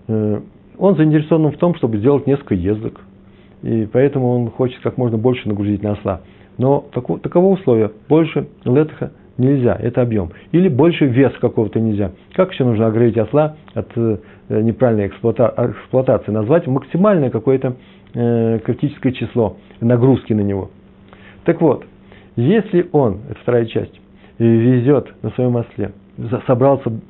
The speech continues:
везти пшеницу, летах, объём, и вместо этого он повёз ячмень, то не платит. Потом есть ещё одно, м, ут-, утверждение в нашей Мишне, но оно такое же. Если он взялся везти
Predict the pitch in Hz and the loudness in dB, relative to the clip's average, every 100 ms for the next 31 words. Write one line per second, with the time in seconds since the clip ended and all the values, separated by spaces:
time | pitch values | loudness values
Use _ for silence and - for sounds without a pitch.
0 | - 113 123 - 120 101 - - - 165 | -10 -4 -4 -4 -8 -8 -14 -16 -2 2
1 | 135 175 - - - - 165 160 - - | 2 0 -6 -8 -14 -2 2 2 -2 -6
2 | 135 139 139 85 - _ _ - - - | -4 0 0 0 -10 _ _ -20 -20 -20
3 | _ _ - - - - - - - - | _ _ -20 -20 -20 -20 -20 -20 -20 -20
4 | - - - - _ 151 151 143 131 127 | -20 -20 -20 -20 _ 4 6 6 4 0
5 | - - - _ _ _ - 143 156 160 | -6 -20 -20 _ _ _ -2 0 0 0
6 | 160 147 123 120 135 127 135 139 131 - | 2 2 2 0 -2 2 4 4 2 -6
7 | - 143 143 185 233 131 - _ _ _ | -2 -2 0 2 2 0 -6 _ _ _
8 | - 180 180 135 101 85 - - - - | -2 0 2 0 -6 -8 -18 -20 -20 -20
9 | - - - _ _ _ - - - - | -20 -20 -20 _ _ _ -20 -20 -20 -6
10 | 127 151 156 139 - - 117 110 107 - | -2 0 0 -2 -10 -6 -4 -4 -2 2
11 | 160 139 135 - - 117 117 131 - 123 | 2 2 0 -2 -4 -2 -2 -4 -4 -4
12 | 127 110 127 113 123 117 117 - 117 113 | -4 -2 -2 2 2 2 0 0 -2 -2
13 | - 160 135 120 - - - - 135 147 | 0 0 0 -4 -14 -20 -10 -2 0 0
14 | 151 156 127 107 110 143 143 127 101 127 | 2 2 2 2 2 2 2 0 2 2
15 | 123 - 110 104 104 - 117 104 | 2 0 -2 -4 -6 -4 -2 -4